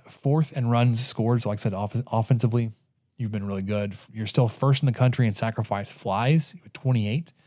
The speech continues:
on the season. The second place team only has twenty through, so twenty-three. So you've got a healthy lead there. Um, you're fourteenth in the country in slugging percentage. So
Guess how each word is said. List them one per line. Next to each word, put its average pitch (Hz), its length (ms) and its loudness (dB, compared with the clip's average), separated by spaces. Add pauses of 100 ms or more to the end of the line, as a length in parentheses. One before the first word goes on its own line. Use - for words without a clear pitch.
(340)
on 123 120 -6
the 117 80 -2
season. 127 340 2
The 104 260 -4
second 123 300 -2
place 120 220 2
team 117 200 0
only 113 120 0
has 110 120 0
twenty 110 280 -4
through, 113 260 -2
so 135 120 -12 (260)
twenty-three. 123 920 0
So - 80 -20
you've 127 80 0
got 127 80 2
a 110 40 -2
healthy 147 320 2
lead 113 240 -4
there. 95 300 -10 (840)
Um, 90 380 -6 (320)
you're 101 180 -6
fourteenth 147 880 2
in 131 60 2
the 113 80 0
country 135 440 2
in 107 140 -4
slugging 123 380 2
percentage. 135 520 2
So 95 300 -6